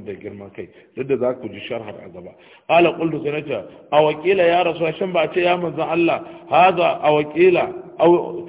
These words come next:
ya rasul ya manzon Allah, hadha shirku qad arafnahu, shirka mun san sa. Famal kibr, menene girman kai?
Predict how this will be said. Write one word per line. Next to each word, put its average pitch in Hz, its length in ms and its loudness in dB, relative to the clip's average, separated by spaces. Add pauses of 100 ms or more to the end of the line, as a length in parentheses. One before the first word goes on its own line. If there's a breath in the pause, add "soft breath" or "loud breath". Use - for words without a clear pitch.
(140)
ya 175 180 4
rasul 185 140 0
ya 185 140 2
manzon 170 220 -4
Allah, 165 200 2
hadha 175 400 0
shirku 175 300 -2
qad 160 140 -4
arafnahu, 127 600 -4
shirka 214 340 0
mun 127 220 -10
san 135 240 -8
sa. 110 120 -8 (600 soft breath)
Famal 151 320 0
kibr, 135 300 -4
menene 127 440 -4
girman 117 320 -8
kai? 110 220 -10